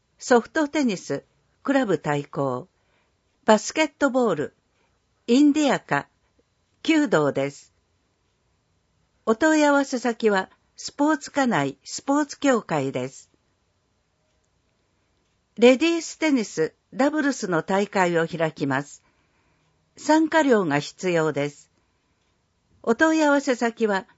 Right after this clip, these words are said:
一井信金スポーツセンター、七七の零五零零です。ジュニア弓道教室。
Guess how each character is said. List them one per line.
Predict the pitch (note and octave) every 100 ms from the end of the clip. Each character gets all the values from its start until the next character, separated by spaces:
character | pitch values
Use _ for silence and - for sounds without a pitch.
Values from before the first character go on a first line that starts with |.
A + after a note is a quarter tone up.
| _ -
一 | A3 - D#4+
井 | D#4
信 | - D4+ C4
金 | F#3+ D#3+
ス | D3+ -
ポ | - A#3
ー | B3
ツ | -
セ | A#3+
ン | G3 D#3
タ | C#3+
ー、 | B2+ A#2+ - _ _ _ _ _
七 | A3 B3 D4+
七 | D4+ C#4+ G#3
の | D3+ C3+ - -
零 | A#3 C#4+ D4
五 | D4 A3 D3+
零 | F3+ G3
零 | F#3 E3+ C3+
で | C3
す。 | C3 - _ _ _ _ _ _ _ _ _ _ _ _ _ _ _ _ _ _ _ _ _ _ _ -
ジ | F#3+
ュ | C4+
ニ | D#4 E4
ア | D#4+
弓 | - C#4+ D4
道 | D4 C#4+ C4+
教 | - A3
室。 | F#3+ - - D#3